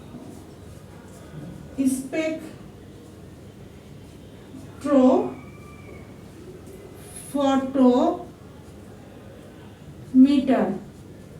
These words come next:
স্পেকট্রোফটোমিটারের মধ্যে পার্থক্য, এটা পড়ে নিবে বাসায়। এইচডব্লিউ, মোট পয়েন্ট দিবে চারটা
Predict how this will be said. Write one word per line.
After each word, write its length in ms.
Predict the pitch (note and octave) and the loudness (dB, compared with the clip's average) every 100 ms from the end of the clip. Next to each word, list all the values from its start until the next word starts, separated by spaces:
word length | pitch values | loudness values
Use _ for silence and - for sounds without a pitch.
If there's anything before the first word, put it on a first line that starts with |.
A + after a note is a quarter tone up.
| - - - - - - - - - B3 B3+ | -18 -18 -18 -18 -18 -16 -16 -16 -12 0 2
স্পেকট্রোফটোমিটারের 1160 | - D#4+ D4+ E4+ E4 D4 C4 C#4 C4+ D4 D#4+ F4+ - - - - - - - - C4 | 2 0 0 2 2 2 4 4 4 4 4 4 2 -6 -14 -14 -16 -16 -14 2 4
মধ্যে 240 | C4 D#4+ D#4+ | 6 6 4
পার্থক্য, 600 | D4 C4+ - D#4 D#4+ - G#3 F#3+ - - - - - - - - - - - - - - - - C4 | 4 0 0 4 4 4 -2 -4 -4 -12 -18 -18 -18 -18 -18 -18 -18 -18 -18 -18 -18 -18 -18 -6 4
এটা 120 | E4 D#4+ | 6 6
পড়ে 200 | E4 E4 D4 | 10 12 12
নিবে 180 | A#3 A3 | 8 6
বাসায়। 380 | A#3 A3+ G#3 F#3+ - - - - - - C#4+ | 4 2 0 0 -4 -12 -18 -18 -14 2 6
এইচডব্লিউ, 500 | B3+ B3 G#3 G3+ - - - - C4+ | 8 6 6 6 2 -6 -14 -4 6
মোট 160 | D4+ E4 F4 | 6 6 6
পয়েন্ট 240 | E4+ E4 E4 | 6 8 8
দিবে 160 | F4 F4+ | 10 8
চারটা 380 | F4 C4+ - A3 | 6 4 4 2